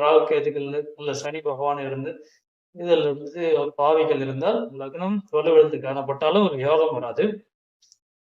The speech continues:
இது ஒரு விதி. மூன்றாவதாக நம்ம சொல்லுவது தசாபுத்தி நடக்க வேண்டும். என்னவென்றால் அந்த குரு தசையோ சந்திரன் திசையோ இல்ல குரு புத்தியோ, குரு திசையில் சந்திரன் புத்தியோ இருந்தால்தான் அந்த யோகத்தை பரிபூர்ணமாக நூறு சதவீதம்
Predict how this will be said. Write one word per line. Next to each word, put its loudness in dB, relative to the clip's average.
இது 4
ஒரு 8
விதி. -2
மூன்றாவதாக 10
நம்ம -2
சொல்லுவது -2
தசாபுத்தி 6
நடக்க -6
வேண்டும். -12
என்னவென்றால் 0
அந்த -4
குரு 2
தசையோ 2
சந்திரன் 4
திசையோ 2
இல்ல -4
குரு -2
புத்தியோ, -6
குரு -8
திசையில் -10
சந்திரன் -6
புத்தியோ 0
இருந்தால்தான் -2
அந்த -10
யோகத்தை 2
பரிபூர்ணமாக -8
நூறு -4
சதவீதம் -8